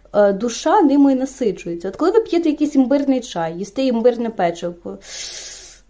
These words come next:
я боюся, що зараз в мене з'являться в глядачах алергіки, які скажуть: «Господи, йди нафіг зі своїм імбирем». Але якщо є люди, які люблять імбирний чай, імбирне печиво, бо навіть додають імбир в каву, так як це роблю я,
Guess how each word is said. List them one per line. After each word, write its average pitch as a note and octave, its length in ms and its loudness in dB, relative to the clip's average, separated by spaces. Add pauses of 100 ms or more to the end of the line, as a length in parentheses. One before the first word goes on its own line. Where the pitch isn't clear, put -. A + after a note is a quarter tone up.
я B3 180 2
боюся, A#3+ 400 0
що A#3 140 -4
зараз G#3 260 2
в - 20 0
мене G3 200 0
з'являться F3+ 840 0 (500)
в F#3 40 -8
глядачах E3+ 760 -2
алергіки, F#3+ 760 2
які A#3 180 -6
скажуть: A3+ 300 0
«Господи, A3 420 4
йди A3 220 6
нафіг G#3+ 360 0
зі G3 120 -4
своїм G3 340 0
імбирем». F#3 680 2 (520)
Але G#3+ 180 2
якщо D4+ 240 0
є A#3 140 -2
люди, G#3+ 220 0
які F#3+ 200 -6
люблять F3+ 380 -6
імбирний E3+ 420 -2
чай, F3 220 -2
імбирне E3+ 380 -2
печиво, E3 520 -4 (100)
бо F3 320 0
навіть F3 300 0
додають E3+ 380 -2
імбир E3+ 280 -2
в E3+ 60 -16
каву, D#4+ 420 -2
так E3+ 260 -8
як E3 120 -12
це - 140 -6
роблю E3 240 -4
я, D#3+ 280 -6